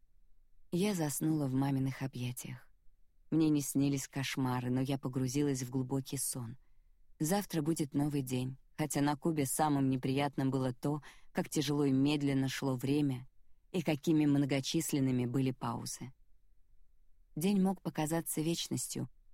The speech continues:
но мы привыкнем к этому. На самом деле я хотела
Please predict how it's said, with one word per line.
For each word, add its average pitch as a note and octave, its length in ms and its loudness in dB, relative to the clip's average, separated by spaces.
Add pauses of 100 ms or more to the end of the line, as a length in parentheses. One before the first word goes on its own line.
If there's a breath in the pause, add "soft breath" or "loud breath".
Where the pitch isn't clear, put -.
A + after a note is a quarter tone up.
(260)
но E3+ 280 4
мы E3 200 2
привыкнем D3 680 2
к C#3 120 -6
этому. B2+ 420 -4 (480)
На D#3+ 120 4
самом E3+ 360 2
деле A3 240 2
я E3 120 0
хотела D#3+ 560 -2